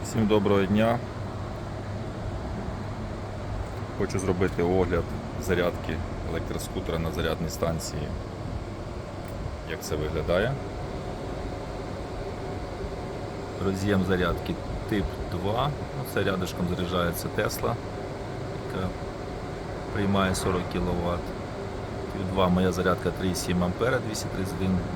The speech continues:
вольт. Дивимося. Так виглядає роз'єм тип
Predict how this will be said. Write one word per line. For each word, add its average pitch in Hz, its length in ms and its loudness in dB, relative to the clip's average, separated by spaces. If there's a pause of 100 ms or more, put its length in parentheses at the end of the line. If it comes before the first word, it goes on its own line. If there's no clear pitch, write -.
(160)
вольт. 85 120 0 (2750)
Дивимося. 87 460 2 (840)
Так 98 140 4
виглядає 92 540 6 (520)
роз'єм 98 480 6 (1300)
тип 117 140 4